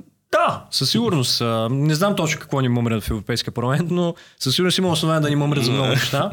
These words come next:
Speaker 1: А, започва с една оценка. После и за различните региони.
Speaker 2: Мгм.
Speaker 1: Тук, там,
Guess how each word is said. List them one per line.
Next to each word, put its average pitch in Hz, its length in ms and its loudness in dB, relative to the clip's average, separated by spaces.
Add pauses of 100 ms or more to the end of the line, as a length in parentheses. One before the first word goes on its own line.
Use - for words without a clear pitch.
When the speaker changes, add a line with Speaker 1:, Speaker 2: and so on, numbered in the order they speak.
(440)
Speaker 1:
А, 120 360 0 (140)
започва 123 400 -4
с - 100 0
една 170 160 0
оценка. 175 500 -4 (460)
После 143 400 -2
и 143 280 -2
за 143 180 0
различните 131 420 -4
региони. 135 340 0
Speaker 2:
Мгм. 104 100 0
Speaker 1:
Тук, 90 100 -4 (400)
там, 135 240 -2